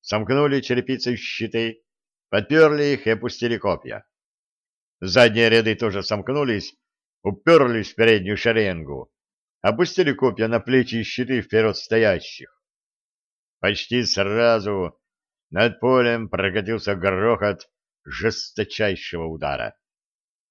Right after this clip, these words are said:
Середин увидел, как в нескольких местах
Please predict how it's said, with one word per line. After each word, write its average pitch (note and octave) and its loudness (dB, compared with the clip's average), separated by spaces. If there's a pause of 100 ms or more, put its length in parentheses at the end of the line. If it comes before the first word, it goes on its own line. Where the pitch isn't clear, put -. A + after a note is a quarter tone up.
(200)
Середин A2+ 2
увидел, A2+ 0 (480)
как F#2+ 2
в A2 -2
нескольких G2 -2
местах F#2+ -2